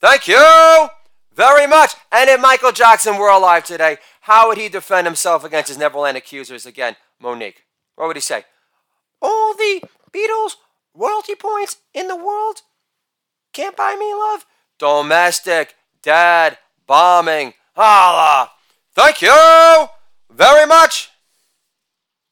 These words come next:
So Courtney Love, it's Mia Farrow, better husband selection. But behind every good man is a better woman. All right, not so much in Kurt Cobain's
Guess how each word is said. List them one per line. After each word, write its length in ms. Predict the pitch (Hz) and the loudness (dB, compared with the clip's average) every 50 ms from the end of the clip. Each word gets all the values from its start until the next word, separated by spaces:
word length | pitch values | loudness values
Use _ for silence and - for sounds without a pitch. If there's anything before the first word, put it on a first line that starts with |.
| _ _ _ _ _ _ _ _ _ _ _ _ _ _ _ _ _ _ _ _ _ _ _ _ _ _ _ _ _ _ _ _ _ _ | _ _ _ _ _ _ _ _ _ _ _ _ _ _ _ _ _ _ _ _ _ _ _ _ _ _ _ _ _ _ _ _ _ _
So 80 | - 226 | -18 -16
Courtney 360 | - - 269 285 285 277 277 | -8 -4 -2 0 0 0 -2
Love, 520 | 262 269 269 269 262 254 - - - _ _ _ _ _ _ _ _ | 0 2 4 4 4 4 2 0 -6 _ _ _ _ _ _ _ _
it's 120 | - - | -20 -10
Mia 140 | 202 233 233 | -8 -6 -6
Farrow, 500 | - - - 233 233 233 226 202 151 - - | -6 -2 2 4 4 6 4 4 2 0 0
better 240 | 156 185 202 202 185 | 0 2 2 2 2
husband 420 | 160 185 202 196 170 170 185 180 | 2 2 2 2 0 -4 -8 -10
selection. 640 | - - 175 175 185 190 190 180 - - 151 120 101 _ _ _ _ _ _ _ | -8 -6 -4 -2 0 0 0 -2 -6 -10 -12 -12 -14 _ _ _ _ _ _ _
But 260 | - 165 170 160 - | -4 -2 -2 -2 -2
behind 460 | - 151 - 185 202 220 233 240 226 - - | -6 -6 -4 -2 -2 0 -2 -2 -2 -6 -6
every 300 | 180 196 208 185 208 196 | -4 -4 -4 -4 -6 -8
good 260 | 143 151 202 208 170 | -8 -8 -8 -8 -6
man 360 | 151 160 175 185 190 190 190 | -6 -4 -2 -2 -2 -2 -2
is 100 | 175 151 | -4 -8
a 60 | 151 | -12
better 320 | 127 _ 160 175 185 185 175 | -10 _ -4 -2 -2 -2 -4
woman. 440 | 160 180 190 190 180 151 120 104 _ _ | -4 -4 -4 -4 -4 -6 -6 -8 _ _
All 100 | - 143 | -8 -8
right, 140 | 135 113 113 | -8 -6 -6
not 220 | 131 147 165 - | -6 -6 -6 -6
so 120 | - 165 | -8 -8
much 280 | 151 160 165 165 160 - | -6 -4 -4 -4 -4 -6
in 140 | 139 120 110 _ _ _ _ _ _ _ _ _ _ | -12 -14 -16 _ _ _ _ _ _ _ _ _ _
Kurt 320 | - - 151 160 160 - | -10 -8 -6 -6 -6 -8
Cobain's 800 | - - 143 139 107 131 147 160 165 160 160 156 151 147 - - | -10 -14 -14 -10 -8 -6 -6 -4 -4 -6 -6 -8 -10 -14 -18 -20